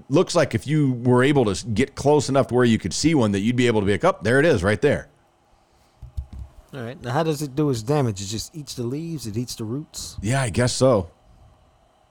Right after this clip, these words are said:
Speaker 1: Sounds like it. I mean, it just gets in there and they just, they, they bore into the tree and they just kill the thing.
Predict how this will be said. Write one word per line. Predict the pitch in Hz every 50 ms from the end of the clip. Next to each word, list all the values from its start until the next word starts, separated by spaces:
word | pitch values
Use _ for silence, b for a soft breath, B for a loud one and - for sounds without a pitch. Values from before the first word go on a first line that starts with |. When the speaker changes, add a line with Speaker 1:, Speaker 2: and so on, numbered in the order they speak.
| _ _
Speaker 1:
Sounds | - - 113 117 135 135 95
like | 95 92 90 -
it. | 110 101
I | 101
mean, | 98 98 98
it | 92
just | 85 113 95 -
gets | - 113 101 - 123
in | 117
there | 107 110 117
and | 131 117
they | 92 98 104
just, | 104 110 95 - -
they, | 107 104 101
they | 87 85 104
bore | 104 80 - 95 98 117 120 120
into | 120 117 110 101
the | 98
tree | 85 - - 104 107 120 139 131
and | 110 98
they | 101
just | 101 110 95 -
kill | - - 117 135
the | 139 101
thing. | 71 - 65 58 53 52 52